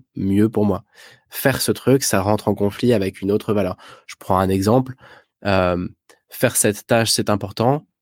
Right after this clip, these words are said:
mais ça me fait perdre un peu de, euh, de liberté d'action ou de, ou de, ou d'indépendance.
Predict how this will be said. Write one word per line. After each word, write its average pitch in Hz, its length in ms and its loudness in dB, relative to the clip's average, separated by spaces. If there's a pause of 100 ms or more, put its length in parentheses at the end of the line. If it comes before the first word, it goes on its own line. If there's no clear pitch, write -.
(180)
mais 107 180 2
ça 107 160 0
me 104 80 0
fait 107 160 -4
perdre 117 460 0
un 113 140 -2
peu 123 260 2
de, 104 160 0
euh, 104 400 0 (500)
de 101 440 -2
liberté 107 420 0
d'action 104 600 0
ou 95 200 -4
de, 90 320 -4 (480)
ou 95 160 -10
de, 90 840 -8
ou 101 120 -8
d'indépendance. 104 600 0